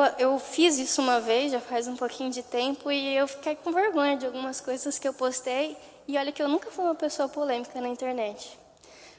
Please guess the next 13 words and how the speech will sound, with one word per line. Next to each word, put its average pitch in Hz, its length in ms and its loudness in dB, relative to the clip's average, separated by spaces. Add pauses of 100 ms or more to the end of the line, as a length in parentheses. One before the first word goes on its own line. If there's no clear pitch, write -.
O - 40 -20
que 294 80 2
a 302 60 6
gente 320 220 2
pode 320 300 4
fazer 247 720 6 (380)
é 247 140 2 (160)
buscar 302 480 8
olhar 294 480 10
os 370 100 8
olhos 359 280 10
do 370 60 10
Espírito. 440 720 4